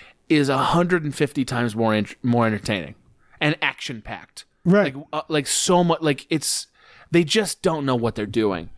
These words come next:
Speaker 1: They don't know what they're
Speaker 2: They
Speaker 1: doing
Speaker 2: have no
Speaker 1: at all.
Speaker 2: idea.
Speaker 1: It's, it's fucking terrible.
Speaker 2: So it's
Speaker 1: Yeah.
Speaker 2: the same arc as we, it's the same situation. She's like, "Why won't you reach out to me?" And he's like, "You don't understand. I don't feel
Speaker 1: <laughs>
Speaker 2: anything."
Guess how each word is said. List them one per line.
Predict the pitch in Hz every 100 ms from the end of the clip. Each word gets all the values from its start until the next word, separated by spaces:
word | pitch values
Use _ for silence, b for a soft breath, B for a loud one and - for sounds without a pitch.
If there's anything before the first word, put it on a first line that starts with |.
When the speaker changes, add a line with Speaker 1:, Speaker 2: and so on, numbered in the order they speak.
| -
Speaker 1:
They | 131
don't | 110 190 151 131
know | 120
what | 113
they're | -
Speaker 2:
They | 190
Speaker 1:
doing | 175
Speaker 2:
have | 180
no | 185
Speaker 1:
at |
all. | 170
Speaker 2:
idea. | 160 147 131
Speaker 1:
It's, | - - -
it's | 127
fucking | - 156 - 123
terrible. | 104 98 90 71 - b b b -
Speaker 2:
So | 220 214
it's | 220 220
Speaker 1:
Yeah. | 240
Speaker 2:
the |
same | 220 - 233 262 233
arc | 202 208 196
as | 185 170
we, | 190
it's | 185 180
the | -
same | - 233
situation. | 240 254 196 160 151
She's | 151
like, | 147 160
"Why | 175
won't | 185 175
you | 165
reach | 175 -
out | 220 -
to | 185
me?" | 160 143
And | - - -
he's | 147 139
like, | 135
"You | 185
don't | 190 170
understand. | 160 151 - 175 151 147 147 131
I | 147
don't | 143
feel | - 156 143
Speaker 1:
<laughs> | 135
Speaker 2:
anything." | 135 147